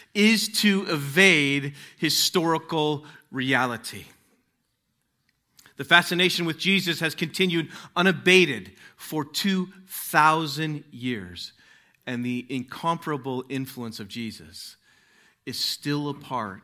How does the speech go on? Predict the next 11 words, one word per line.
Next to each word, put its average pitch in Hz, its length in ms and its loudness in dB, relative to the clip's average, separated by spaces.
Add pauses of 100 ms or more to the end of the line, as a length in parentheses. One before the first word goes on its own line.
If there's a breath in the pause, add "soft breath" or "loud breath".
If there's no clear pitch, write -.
(680)
of 127 220 -8 (500)
billions 113 880 0 (160)
of 127 220 -12
people's 131 420 -10
lives, 98 840 -8 (720 soft breath)
even 139 260 -6
as 120 160 -6
we 120 80 -10
sit 117 240 -10
here 110 160 -14
today 92 580 -14